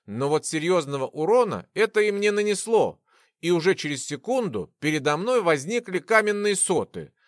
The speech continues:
Сработала артефактная защита. С той стороны послышался удар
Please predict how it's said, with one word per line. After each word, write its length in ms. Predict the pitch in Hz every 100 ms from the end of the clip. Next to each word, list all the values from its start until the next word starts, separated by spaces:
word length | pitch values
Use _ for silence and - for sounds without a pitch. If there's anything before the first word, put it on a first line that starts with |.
| _ -
Сработала 720 | - 143 139 214 240 165 127
артефактная 800 | - 160 - 165 233 220 202 196
защита. 680 | 165 185 - 131 - 78 - _ _ _ _
С 140 | - -
той 200 | 247 240
стороны 440 | - 151 131 92
послышался 680 | - 156 233 254 214 190 202
удар 380 | 190 139 98